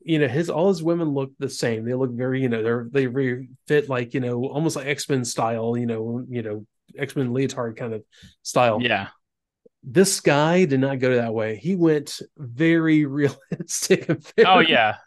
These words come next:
Speaker 2: He was doing some figure studies here.
Speaker 1: He did. It's almost like he's watching, uh, he watched, you know, daytime T V. He's like, "All right, so I'm gonna use that one on this, this girl." Um, so, yeah, he went <laughs> right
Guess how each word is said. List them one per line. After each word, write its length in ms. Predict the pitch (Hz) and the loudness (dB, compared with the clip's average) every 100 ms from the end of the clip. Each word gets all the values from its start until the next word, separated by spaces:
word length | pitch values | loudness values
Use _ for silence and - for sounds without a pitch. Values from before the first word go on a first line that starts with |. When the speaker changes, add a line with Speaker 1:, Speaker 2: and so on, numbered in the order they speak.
| _ | _
Speaker 2:
He 160 | 139 196 | -2 0
was 100 | 196 | 0
doing 220 | 196 180 | -2 -2
some 140 | 151 - | -4 -2
figure 300 | 185 170 143 | 0 0 -2
studies 400 | - 135 113 107 | -2 -4 -4 -8
here. 320 | 123 107 107 _ _ _ _ _ _ | -6 -6 -8 _ _ _ _ _ _
Speaker 1:
He 140 | 190 | -2
did. 480 | 185 208 214 185 127 _ _ _ _ - | 4 6 6 4 -2 _ _ _ _ -14
It's 140 | 156 180 | -8 -4
almost 200 | 190 185 | -2 -2
like 140 | 170 | -2
he's 140 | 180 | -2
watching, 400 | 143 151 151 160 | 0 -2 -2 -4
uh, 80 | 143 | -2
he 160 | 131 143 | -2 -2
watched, 320 | 160 - - | -4 -6 -8
you 100 | 151 | -4
know, 60 | 131 | 0
daytime 380 | 147 147 151 143 | 0 2 -2 -2
T 120 | 147 | 0
V. 100 | 160 | 2
He's 100 | 147 | 0
like, 160 | 120 - | -2 -6
"All 160 | 156 | -2
right, 320 | 160 131 127 - | 0 2 0 -6
so 100 | 135 | -8
I'm 60 | |
gonna 100 | 175 | -6
use 180 | 165 113 | -6 -6
that 280 | 123 139 120 | -6 -6 -4
one 140 | 120 | -6
on 120 | 113 | -6
this, 200 | 113 117 | -8 -8
this 220 | - 123 - | -8 -10 -8
girl." 320 | 120 127 - - - - - - | -8 -8 -12 -20 -20 -20 -20 0
Um, 320 | 151 147 143 - | 4 6 4 2
so, 80 | |
yeah, 180 | 156 156 | 4 4
he 140 | 147 196 | 4 2
went 160 | 160 | 0
<laughs> 0 | |
right 120 | 127 | -4